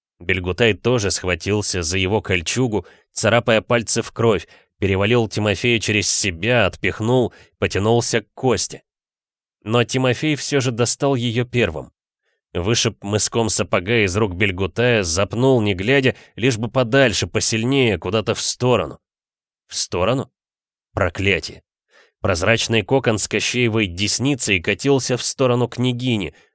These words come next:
к голым ногам Арины. Но ведь не посмеет же гречанка отвлечься. Сейчас, когда глаза у Грима неотрывно смотрят в её глаза, а руки князя творят смертельную волжбу,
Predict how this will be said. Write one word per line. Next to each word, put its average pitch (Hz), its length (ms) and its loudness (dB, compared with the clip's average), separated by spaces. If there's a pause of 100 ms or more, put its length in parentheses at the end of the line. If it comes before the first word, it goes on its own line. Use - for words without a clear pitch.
к 107 40 -18
голым 120 600 0
ногам 117 440 -2
Арины. 117 500 0 (520)
Но 101 100 -2
ведь 117 240 -4
не 120 100 0
посмеет 120 600 0
же 90 120 -2
гречанка 110 640 0
отвлечься. 110 540 -2 (220)
Сейчас, 123 600 0
когда 113 300 0
глаза 101 420 2
у 110 100 2
Грима 120 340 0
неотрывно 113 520 0
смотрят 120 520 0
в 101 40 -8
её 113 320 -2
глаза, 107 500 0 (260)
а 107 120 2
руки 123 240 0
князя 120 420 0
творят 123 380 0
смертельную 123 680 0
волжбу, 113 600 0